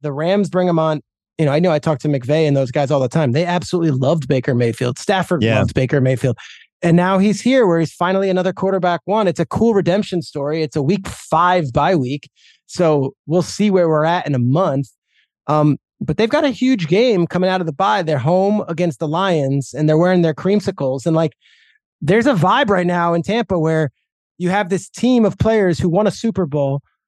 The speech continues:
Speaker 1: They lose Brady, and they saw everyone put them at thirty-two in the power rankings, and a
Speaker 2: Yeah.
Speaker 1: quarterback who's done a lot in this league, who was kinda kicked to the curb by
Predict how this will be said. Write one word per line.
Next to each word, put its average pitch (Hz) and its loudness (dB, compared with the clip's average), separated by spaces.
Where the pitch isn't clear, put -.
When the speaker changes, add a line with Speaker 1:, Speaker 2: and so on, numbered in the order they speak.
Speaker 1:
They 165 4
lose 180 4
Brady, 190 2
and 156 0
they 160 0
saw 190 0
everyone 165 0
put - -6
them 156 -2
at 139 -6
thirty-two 170 0
in 160 2
the 139 0
power 180 0
rankings, 139 -2
and 160 -2
a - 2
Speaker 2:
Yeah. 151 0
Speaker 1:
quarterback 196 2
who's 180 0
done 226 2
a 214 4
lot 214 2
in 185 -2
this 160 -6
league, 160 -2
who 170 -2
was 170 -2
kinda 196 0
kicked 202 -4
to - -2
the 170 0
curb 208 2
by 151 0